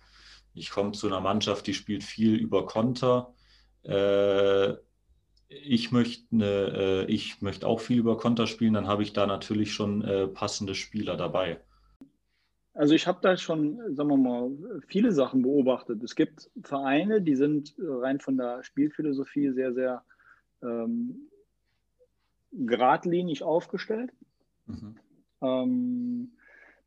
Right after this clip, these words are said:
Speaker 2: die dann auch im Prinzip die Trainer dahingehend entwickeln. Also entweder nehmen sie sich halt Trainer und bilden sie selbst aus oder sie nehmen sich, ähm,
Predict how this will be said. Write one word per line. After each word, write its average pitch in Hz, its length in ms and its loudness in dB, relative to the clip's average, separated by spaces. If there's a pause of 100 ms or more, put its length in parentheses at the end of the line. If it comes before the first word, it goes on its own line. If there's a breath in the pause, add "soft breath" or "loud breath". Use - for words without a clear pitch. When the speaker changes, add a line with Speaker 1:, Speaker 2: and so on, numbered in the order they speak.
(640)
Speaker 2:
die 147 80 4
dann 135 160 4
auch 139 260 -2
im - 140 -6
Prinzip 135 460 -4
die - 160 -8
Trainer 143 800 2 (100)
dahingehend 131 680 2
entwickeln. 156 580 0 (240)
Also 226 160 -6
entweder 123 320 -2
nehmen 135 260 -2
sie 165 120 -6
sich 170 240 -12
halt 135 220 -8 (380)
Trainer 135 400 -6
und 117 140 -20
bilden 131 320 -2
sie 120 160 -10
selbst 120 320 -6
aus 156 440 -2
oder 147 460 4
sie 131 100 -2
nehmen 131 340 2
sich, - 420 -8
ähm, 117 280 -10